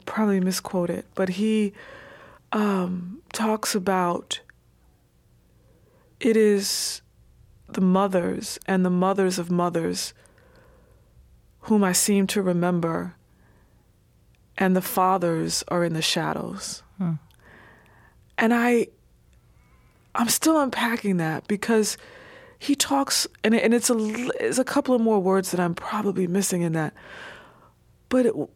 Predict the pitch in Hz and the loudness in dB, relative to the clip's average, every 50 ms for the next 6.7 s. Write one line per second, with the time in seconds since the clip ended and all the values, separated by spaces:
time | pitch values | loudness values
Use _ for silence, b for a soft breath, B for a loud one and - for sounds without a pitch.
0 | _ - 214 240 277 247 - - - - 277 277 269 - - - - - - - | _ -4 0 2 2 2 2 0 0 2 2 2 2 2 -2 -2 -2 -2 -4 -8
1 | _ _ - _ - 233 202 202 214 208 202 190 175 - - - - - _ b | _ _ -12 _ -4 -2 0 2 2 4 4 2 0 0 -4 -10 -14 -16 _ b
2 | b b b b b b b b b b b b b b _ _ 214 190 185 - | b b b b b b b b b b b b b b _ _ -4 -4 -2 -4
3 | 185 196 226 240 254 240 220 208 196 190 185 - - 185 175 170 170 - 170 185 | -2 0 2 4 4 4 4 4 2 0 0 -2 -4 -4 -4 -4 -4 -2 0 2
4 | 190 202 196 185 175 170 170 170 165 - - - 175 180 170 170 180 - 190 190 | 2 4 2 2 0 0 -2 -2 -2 -2 -2 0 0 -2 -2 -2 -4 -6 -6 -10
5 | - _ _ _ _ _ _ b b b b b b b b b b b b b | -14 _ _ _ _ _ _ b b b b b b b b b b b b b
6 | b b b - - 214 208 202 190 185 185 180 175 175 | b b b -4 0 2 2 2 2 2 0 0 -2 -4